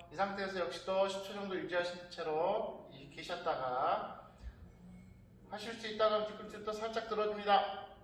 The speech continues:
그리고 나서 힘 빼고, 그러면 더 많이 늘어나야 스트레칭 잘 될 수 있습니다.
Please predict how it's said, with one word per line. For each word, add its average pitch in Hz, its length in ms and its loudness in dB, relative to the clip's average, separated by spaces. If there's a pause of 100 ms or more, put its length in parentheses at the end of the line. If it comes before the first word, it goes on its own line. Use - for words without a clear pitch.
(380)
그리고 175 260 -8
나서 180 720 2
힘 180 140 -14
빼고, - 340 -4
그러면 175 220 -2
더 156 80 -4
많이 156 300 0
늘어나야 135 420 -4
스트레칭 - 400 -10
잘 110 200 -12
될 123 160 -14
수 - 100 -16
있습니다. - 640 -12